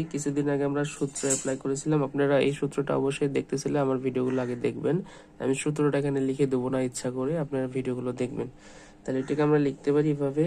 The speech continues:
যে এ ফোর ইকুয়াল হচ্ছে চারশো। তারপর আমরা কি করতে পারি? যে এখানে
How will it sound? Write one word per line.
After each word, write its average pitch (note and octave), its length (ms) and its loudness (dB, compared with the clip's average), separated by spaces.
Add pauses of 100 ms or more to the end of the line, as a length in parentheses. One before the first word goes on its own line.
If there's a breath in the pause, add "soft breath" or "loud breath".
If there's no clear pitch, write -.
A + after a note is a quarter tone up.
(160)
যে C#3+ 160 -2 (180)
এ C#3 120 0 (140)
ফোর D3 420 -2
ইকুয়াল C#3 320 -6
হচ্ছে C3+ 280 -6 (840 loud breath)
চারশো। C3 480 -6 (1300 loud breath)
তারপর C3+ 300 0
আমরা D#3 180 6
কি D#3+ 140 -4
করতে D3+ 300 0
পারি? D3+ 260 4 (460)
যে C3+ 220 0 (1300 loud breath)
এখানে D3 440 2